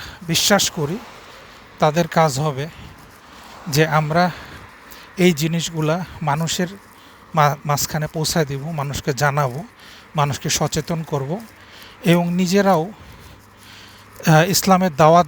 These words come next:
দিব। আমাদের বিভিন্ন ধর্ম সম্বন্ধে লেখাপড়া করার দরকার আছে, তাদের কোন জিনিসটা ভুল, আহ, এবং কেন ইসলাম সঠিক, এই জিনিসগুলা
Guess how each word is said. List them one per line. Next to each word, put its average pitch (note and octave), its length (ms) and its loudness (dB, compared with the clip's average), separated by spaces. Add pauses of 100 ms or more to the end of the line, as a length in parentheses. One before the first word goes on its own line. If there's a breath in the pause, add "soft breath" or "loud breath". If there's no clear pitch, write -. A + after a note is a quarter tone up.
দিব। D3+ 300 -6 (1000 loud breath)
আমাদের E3+ 480 2 (140)
বিভিন্ন F#3 440 2
ধর্ম E3 420 0
সম্বন্ধে E3+ 560 -4
লেখাপড়া D#3 500 0
করার D#3 300 0
দরকার C#3+ 320 0
আছে, C#3 300 -2 (680 loud breath)
তাদের E3 320 4 (240)
কোন G3+ 200 -2
জিনিসটা F#3 440 -2
ভুল, C#3 320 -2 (1160 loud breath)
আহ, D3 500 4
এবং D#3 300 0
কেন F3 240 2 (100)
ইসলাম E3 360 -2
সঠিক, D#3+ 440 -6
এই F#3+ 140 2
জিনিসগুলা D#3+ 640 -2